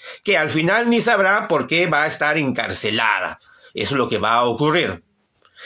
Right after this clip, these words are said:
Nosotros sí vamos a celebrar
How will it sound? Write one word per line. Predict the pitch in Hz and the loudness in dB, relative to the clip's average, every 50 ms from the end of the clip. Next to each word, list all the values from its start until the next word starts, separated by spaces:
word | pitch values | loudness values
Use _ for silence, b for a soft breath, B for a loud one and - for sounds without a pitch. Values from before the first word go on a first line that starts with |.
| B B B | B B B
Nosotros | 135 143 151 135 - 254 269 269 254 226 175 - | -4 -2 0 2 4 4 4 6 4 2 2 2
sí | - 262 294 294 254 | 2 2 2 2 4
vamos | 196 180 240 254 254 254 233 - - | 4 6 6 6 6 4 2 2 0
a | 151 143 | 0 0
celebrar | - 131 110 110 117 127 196 226 226 220 233 220 | 0 0 2 2 2 2 4 4 4 4 2 0